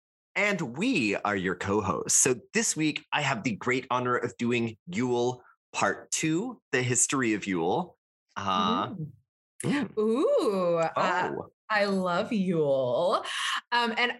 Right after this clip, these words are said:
Speaker 2: I'm gonna be talking about an herb that many of you might be mulling wine with as we speak, star anise.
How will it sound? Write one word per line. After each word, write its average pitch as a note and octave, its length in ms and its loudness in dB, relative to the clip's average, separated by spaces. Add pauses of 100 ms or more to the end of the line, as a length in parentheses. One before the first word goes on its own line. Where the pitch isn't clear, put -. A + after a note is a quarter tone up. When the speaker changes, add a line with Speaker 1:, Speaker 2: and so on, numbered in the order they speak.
Speaker 2:
I'm C#4 160 2
gonna C#5+ 100 2
be C#5+ 140 0
talking D4 340 0
about B3 220 2
an B3 160 -2
herb G#3 300 0
that B3+ 180 0
many B3+ 300 2
of G3+ 100 -2
you G#3+ 120 2
might G#3+ 300 2
be G3+ 140 0
mulling G#3+ 400 2
wine G3 320 2
with G#3 240 2 (160)
as F3 320 0
we D3 180 0
speak, F3+ 760 0 (300)
star C#4 720 0
anise. G#3+ 840 2